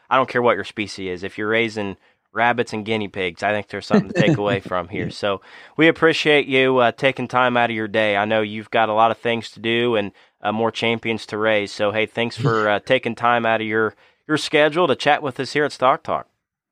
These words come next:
Speaker 2: No, thank you guys for having me on. It was an honor to be on here and listen to it on the road when I'm <laughs> traveling down there by, by myself a bunch. So,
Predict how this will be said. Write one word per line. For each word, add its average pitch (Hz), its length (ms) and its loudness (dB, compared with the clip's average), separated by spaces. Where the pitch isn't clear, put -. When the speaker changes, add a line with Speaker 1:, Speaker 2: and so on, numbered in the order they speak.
Speaker 2:
No, 95 180 -6
thank 117 320 -2
you 127 100 2
guys 120 260 4
for 101 100 -2
having 110 300 4
me 104 120 2
on. 107 260 0
It 95 200 -4
was 92 240 -4
an 90 100 -4
honor 98 240 -2
to 95 80 -4
be 95 140 -4
on 104 260 -2
here 110 340 2
and 85 300 -8
listen 98 280 -2
to 107 140 2
it 101 180 2
on 107 140 2
the 107 80 2
road 107 280 4
when 104 80 2
I'm 104 80 0
<laughs> - 0 -
traveling 120 440 2
down 127 220 6
there 131 140 4
by, 120 180 2
by 120 80 4
myself 120 340 2
a 113 40 -6
bunch. 127 320 0
So, 98 280 -6